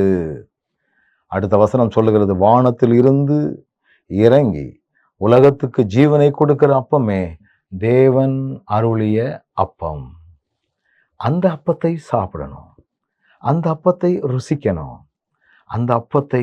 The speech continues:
உட்கொள்ளணும். அந்த அப்பந்தான் ஜீவ அப்பம். "இந்த அப்பத்தை புசிக்கிறவன் ஒருவனும்," வசனம் மிக தெளிவாக சொல்லுகிறது, "பசியே வராது,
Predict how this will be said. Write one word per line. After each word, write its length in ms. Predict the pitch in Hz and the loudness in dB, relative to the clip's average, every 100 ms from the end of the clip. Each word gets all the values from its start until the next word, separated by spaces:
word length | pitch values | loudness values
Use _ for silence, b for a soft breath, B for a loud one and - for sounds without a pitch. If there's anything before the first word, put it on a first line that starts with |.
| 120 123 | -4 -4
உட்கொள்ளணும். 800 | 117 - 101 87 78 78 71 - _ _ _ _ _ | -4 0 0 0 -4 -6 -10 -14 _ _ _ _ _
அந்த 260 | - 95 92 | -8 -4 -2
அப்பந்தான் 580 | 90 - 95 90 80 69 - _ 85 85 | -2 -2 -2 0 -2 -4 -12 _ -18 -10
ஜீவ 440 | - 139 131 127 | 2 6 8 6
அப்பம். 460 | 110 - 98 90 78 69 - _ _ _ _ _ - | 6 2 -2 -2 -6 -14 -20 _ _ _ _ _ -8
"இந்த 280 | 95 131 127 113 | 0 2 4 0
அப்பத்தை 540 | - 175 175 165 160 - | 0 -2 0 -2 -2 -4
புசிக்கிறவன் 680 | 165 185 - 175 147 143 123 120 | -6 -6 -4 -2 0 -2 -4 2
ஒருவனும்," 600 | 143 165 156 143 131 110 90 73 _ b b b b b | 4 6 4 2 0 -2 -6 -8 _ b b b b b
வசனம் 300 | - 147 143 | -4 0 4
மிக 140 | 143 | 4
தெளிவாக 540 | 143 151 165 160 156 151 | 4 4 2 0 -2 -2
சொல்லுகிறது, 600 | 151 151 123 117 92 92 82 76 58 - _ | 0 0 2 0 0 -4 -8 -10 -14 -20 _
"பசியே 840 | - 123 - 135 135 135 135 135 | -2 -2 2 2 4 4 2 2
வராது, 480 | 123 101 80 73 69 | 0 0 -2 -8 -14